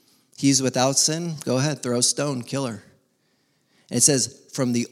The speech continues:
oldest to the youngest, from wisdom to youthful zeal, they depart." And then he goes to her, I don't condemn you either. Go, sin no more. Be free.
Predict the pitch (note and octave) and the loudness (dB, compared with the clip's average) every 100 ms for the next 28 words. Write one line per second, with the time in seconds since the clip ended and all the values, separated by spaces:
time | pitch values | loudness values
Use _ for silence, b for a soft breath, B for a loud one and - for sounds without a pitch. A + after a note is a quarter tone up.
0 | - A#2+ D3+ F#3 G3 - - - _ _ | -2 -2 0 2 2 2 -2 -12 _ _
1 | - - C#3 A2+ A2 A2 A#2+ A2 E2 - | -12 -4 -2 -2 -2 -2 -2 -2 -2 0
2 | - - _ _ _ _ _ _ _ - | -2 -6 _ _ _ _ _ _ _ -6
3 | A2 A#2 C#3 - D#3 D#3+ D#3 - - A2+ | -2 0 0 0 -2 -4 -8 -8 -6 -2
4 | A#2 B2 C3 A#2+ A#2 G#2 F#2 - b b | -2 -2 -2 0 0 -2 -4 -14 b b
5 | b A2 G2+ G2+ G#2+ F2 - _ _ _ | b -6 -4 -6 -8 -8 -12 _ _ _
6 | _ - _ _ _ _ B B B B | _ -20 _ _ _ _ B B B B
7 | B B B B2 B2+ E3 F3+ D#3+ D3+ C3+ | B B B 0 2 4 4 4 4 0
8 | A#2 C#3 G#2+ G2 - _ _ _ _ _ | -2 -4 -6 -8 -18 _ _ _ _ _
9 | _ _ _ _ - G#2+ B2 B2 - A#2 | _ _ _ _ -8 -4 -2 -4 -4 -4
10 | A2 G#2 G2+ F#2 F#2+ F2+ F2 - _ b | -4 -4 -4 -6 -8 -10 -16 -20 _ b
11 | b b b b b G#2 A2 G#2+ F#2 - | b b b b b -6 -2 0 -2 -10
12 | _ _ - - A2 G2+ F#2+ F#2 E2+ - | _ _ -2 0 0 -4 -6 -8 -10 -14
13 | _ _ _ _ _ - G#2 - F#2+ D#2+ | _ _ _ _ _ -10 -4 -4 -6 -14